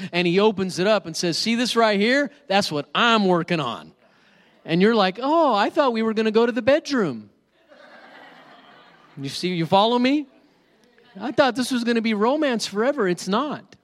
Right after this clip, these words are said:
You're growing in God. You're maturing in God, and it's the same way. And so let me, let me just tell you this. Sometimes the reason you can't get back to where you were is because there is sin in your life, and you need to, and, and you'll know what it is. The Holy Spirit will show you, and you need to repent. You need to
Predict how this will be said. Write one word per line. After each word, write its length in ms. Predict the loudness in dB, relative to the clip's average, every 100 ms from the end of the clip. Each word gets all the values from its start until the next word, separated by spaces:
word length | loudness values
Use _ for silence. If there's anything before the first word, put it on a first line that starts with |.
| _ _ _ -4
You're 120 | -2
growing 500 | 0 2 2 0 0
in 140 | -2 -2
God. 380 | -4 -4 -10 -4
You're 140 | 0
maturing 540 | 0 -2 -4 -4 -4 -4
in 100 | -4
God, 220 | -2 -2
and 80 | -2
it's 140 | -6
the 60 | -6
same 260 | -4 -4
way. 140 | -2 -2
And 100 | -2
so 160 | -4 -6 -14 -8
let 100 | -6
me, 60 |
let 100 | -2
me 80 | -4
just 220 | -4 -6
tell 160 | -2 0
you 80 | 0
this. 180 | -4
Sometimes 1120 | -6 -4 0 0 -2 -2 0 0 -2 -4 -8 -12 _ _ _ _ -6
the 100 | -4
reason 400 | -2 -4 -4 -4
you 120 | -4
can't 300 | -4 -6 -4
get 160 | -6
back 300 | -2 -2 -2
to 100 | -4
where 160 | -2 -2
you 160 | -2 -2
were 240 | 0 0
is 180 | -2 -4
because 320 | -10 -8 -8
there 160 | -4 -4
is 140 | -4
sin 260 | -4 -4 -4
in 120 | -6
your 120 | -8
life, 360 | -10 -10 -10 -8
and 120 | -6
you 80 | -2
need 200 | -4 -4
to, 160 | -6 -8 -20 -10
and, 160 | -6
and 180 | -4 -4
you'll 200 | 0 0
know 160 | 2 0
what 180 | 0 -2
it 100 | -4
is. 280 | -6 -6
The 100 | -4
Holy 160 | -2 -2
Spirit 240 | -2 -4
will 80 | -4
show 220 | -4 -4
you, 140 | -4 -4
and 140 | -4
you 80 | -4
need 180 | -2 -4
to 40 |
repent. 480 | -4 -6 -6 -8 -6
You 60 | -4
need 160 | -2
to 100 | -4